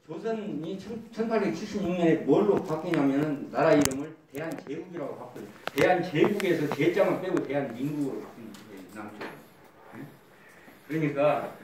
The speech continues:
이걸 좀 알면, 아, 그래서 지-, 이-, 이번 문재인 대통령은 방남이라고 그러더라고.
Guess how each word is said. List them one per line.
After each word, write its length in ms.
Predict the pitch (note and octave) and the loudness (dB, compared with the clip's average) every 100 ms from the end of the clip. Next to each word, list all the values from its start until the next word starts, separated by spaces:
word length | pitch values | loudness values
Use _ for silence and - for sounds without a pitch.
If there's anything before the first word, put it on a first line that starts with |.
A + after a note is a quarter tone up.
| - - C#3+ | -20 -12 0
이걸 300 | F3+ F3 D3 | 4 6 4
좀 160 | C#3+ | 2
알면, 680 | - F3 F#3 E3 D#3+ B2+ - | 4 4 6 4 2 -2 -4
아, 160 | A#2 A#2 - - - - - - _ | -8 -10 -10 -18 -20 -20 -20 -20 _
그래서 420 | F#3 F#3+ F3+ D#3 - - - - | 0 2 4 4 2 -8 -20 -16
지-, 140 | - F3+ | -8 -4
이-, 400 | F3 F#3 F3 F3 | -2 -2 0 0
이번 240 | F3+ E3 | 2 2
문재인 280 | E3+ G#3+ G#3 | 2 2 2
대통령은 600 | F3 F3 F3+ F3+ D#3 B2+ - - | 2 0 -2 0 0 -2 -4 -8
방남이라고 880 | - - G3 G#3+ F3+ D3+ G#3+ G#3 F#3+ | -4 4 4 4 4 6 6 6 4
그러더라고. 500 | D#3 C3 A#2+ C#3+ F3+ | 0 -4 -4 -4 -8